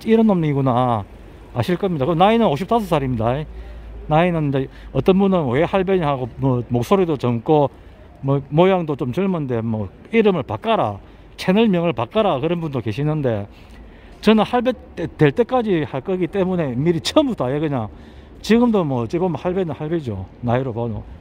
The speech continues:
아가 결혼했으면 뭐 손자도 볼 나이 됐었는데 결혼을 안 했기 때문에 막 그건 넘어가고 어쨌든가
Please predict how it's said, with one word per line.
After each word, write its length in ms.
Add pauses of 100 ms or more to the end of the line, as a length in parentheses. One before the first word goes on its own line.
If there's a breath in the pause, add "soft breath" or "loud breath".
(340 loud breath)
아가 360
결혼했으면 600
뭐 100
손자도 380
볼 180
나이 300
됐었는데 580 (920 loud breath)
결혼을 260
안 100
했기 140
때문에 340
막 200 (180)
그건 320
넘어가고 640 (600)
어쨌든가 680